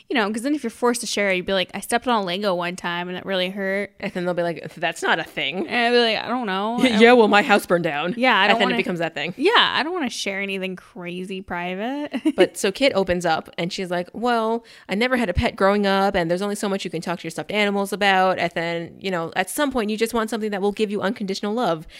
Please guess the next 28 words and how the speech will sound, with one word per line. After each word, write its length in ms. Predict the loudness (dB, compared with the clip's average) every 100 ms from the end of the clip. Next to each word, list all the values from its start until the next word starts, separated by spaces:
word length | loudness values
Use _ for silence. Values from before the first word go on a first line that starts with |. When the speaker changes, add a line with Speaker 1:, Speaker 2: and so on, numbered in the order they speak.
| -18
Speaker 2:
And 120 | -8 -4
then 120 | -4
she 100 | -4
drops 200 | -6 -6
the 80 | -4
bomb 200 | -4 -4
that 120 | -6
she's 120 | -10
getting 220 | -6 -6 -4
a 40 |
unicorn. 480 | -4 -4 -6 -8 -8
And 100 | -8
then 120 | -6
mom 180 | -6 -6
and 80 | -4
dad 160 | -4
are 120 | -4 -4
like, 240 | -6 -10 _ -6
"Hmm?" 60 | -6 -6 _ _ -20 -20 -14
Speaker 1:
Yeah, 220 | -2 0 2
everyone 220 | 0 0
in 40 | -2
the 40 |
circle 260 | -2 -2 -2
is 40 |
like, 140 | -4 -8
"Wait, 320 | -6 -8 -8
what?" 400 | -6 -4 -4